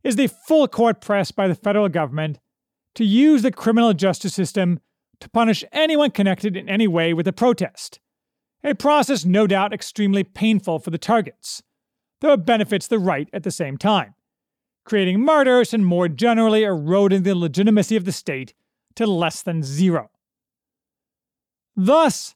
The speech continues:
the head of the Washington, D C office of the Federal Bureau of Investigation is one Stephen Duantuono, an accountant by trade, but an F B I clock puncher for decades, who last October was made head of the Bureau's D C office.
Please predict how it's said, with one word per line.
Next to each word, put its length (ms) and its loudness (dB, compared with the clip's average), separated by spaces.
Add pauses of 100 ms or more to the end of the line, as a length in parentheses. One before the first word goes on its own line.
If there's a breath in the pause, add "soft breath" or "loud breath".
(140)
the 120 0
head 220 2
of 100 -2
the 120 2
Washington, 600 0
D 200 -2
C 200 -4
office 440 -6
of 100 -14
the 80 -14
Federal 400 0
Bureau 320 0
of 120 -4
Investigation 840 -8 (480)
is 200 -2
one 320 2
Stephen 500 0
Duantuono, 720 -2 (680)
an 200 -10
accountant 500 -2
by 120 2
trade, 540 -4 (320)
but 100 -6
an 120 -2
F 280 -6
B 120 0
I 240 0 (120)
clock 320 -4
puncher 320 -6
for 140 -4
decades, 720 -6 (540)
who 140 0
last 320 0
October 480 -2
was 160 -2
made 200 -6
head 320 2
of 160 -12
the 100 -2
Bureau's 480 -2
D 220 -6
C 200 -4
office. 600 -6